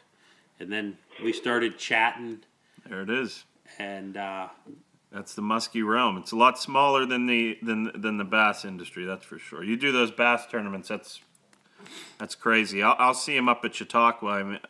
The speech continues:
Speaker 2: I remember a coup-, couple years ago they had a, they had the championship up there, and there was about a, a hundred thousand dollar Ranger sitting right at the boat ramp.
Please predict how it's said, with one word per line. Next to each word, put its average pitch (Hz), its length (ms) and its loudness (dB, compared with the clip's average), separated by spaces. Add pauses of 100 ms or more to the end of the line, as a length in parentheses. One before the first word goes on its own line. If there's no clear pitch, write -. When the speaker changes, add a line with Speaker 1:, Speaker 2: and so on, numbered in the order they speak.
(600)
Speaker 2:
I - 60 -14
remember 135 280 0
a - 20 0
coup-, - 240 0 (260)
couple 165 300 2
years 135 280 0
ago 120 220 4
they 117 160 4
had 117 220 2
a, 98 200 2 (360)
they 131 100 0
had 123 140 4
the 104 40 -10
championship 127 800 -2
up 95 200 -6
there, 98 180 -2
and 95 100 -6
there 101 120 0
was 98 100 -4
about 98 240 -2
a, 95 260 -4
a 95 60 -10
hundred 113 300 -2
thousand 104 320 0
dollar 104 280 0
Ranger 104 460 -2
sitting 107 380 -6
right 101 180 0
at 95 100 -8
the - 60 -12
boat 101 340 -4
ramp. 87 300 -8